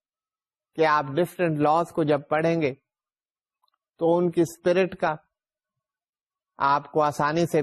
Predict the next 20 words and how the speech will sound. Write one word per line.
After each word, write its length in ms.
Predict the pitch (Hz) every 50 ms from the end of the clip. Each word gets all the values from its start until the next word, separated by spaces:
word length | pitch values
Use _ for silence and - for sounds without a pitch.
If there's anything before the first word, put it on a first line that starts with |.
| 147
پتہ 240 | - 135 131 165 165 151
چلے 280 | - 147 143 139 135 127
گا. 140 | 123 113 120 - _ _ _ _ _ _ _ _ _ _ _ _ _ _ _ _ _ _ -
And 200 | 147 160 175 170
that 260 | 185 190 220 233 -
would 140 | 226 220 202
help 340 | 196 214 220 226 233 220 -
you 260 | 180 156 123 110 113 _ _ _ _ _ _ _ _ _ _ _ _ _ _ - -
to 80 | 190
interpret 680 | 190 208 226 226 214 226 208 180 170 - 170 156 151 147 143
that 280 | 147 139 135 - -
law 320 | 147 139 135 123 113 120 - _ _ _ _ _ _ _ _ _ _ _ _ _ _ _ _ _ _ -
and 200 | 156 170 175 175
apply 460 | 175 170 175 180 180 190 214 240 262 220
that 300 | 208 180 170 160 - -
law 240 | 160 156 151 147
in 140 | 156 165 170
the 100 | 175 180
given 320 | 175 180 175 165 170 170 160
situations. 720 | - 170 165 - 190 196 220 226 - - - - -